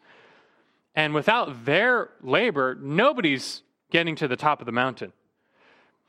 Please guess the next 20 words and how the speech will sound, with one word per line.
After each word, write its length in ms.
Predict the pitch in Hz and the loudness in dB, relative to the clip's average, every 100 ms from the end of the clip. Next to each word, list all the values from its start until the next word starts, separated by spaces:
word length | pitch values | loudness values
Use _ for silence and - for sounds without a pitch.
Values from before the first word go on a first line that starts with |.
| - | -12
And 100 | - | 0
likewise, 400 | 165 180 151 139 | 2 2 2 0
without 280 | 143 160 196 | 0 0 0
the 80 | 151 | -4
sacrificial 760 | - 170 170 180 156 170 - 127 | -4 -2 0 -2 -4 -4 -2 0
work 380 | 143 143 - - | 0 0 -4 -10
of 140 | 139 123 | -6 -4
a 60 | |
guy 260 | 110 127 139 | 0 0 2
like 240 | 131 117 | 0 -2
Tychicus, 640 | - 143 151 131 110 - - _ _ - | -4 -6 -6 -4 -4 -6 -20 _ _ -4
the 120 | 147 | 0
ministry 480 | 185 277 254 269 196 | 2 2 0 0 0
of 140 | - | -2
Paul 380 | - 160 202 185 | 0 2 2 0
is 180 | 147 131 | -2 -2
not 460 | 143 160 170 143 | 0 2 0 -4
getting 380 | 135 135 143 135 | -2 0 0 -2
very 280 | 123 123 120 | 0 0 0
far. 460 | - 135 113 95 | -2 0 0 -2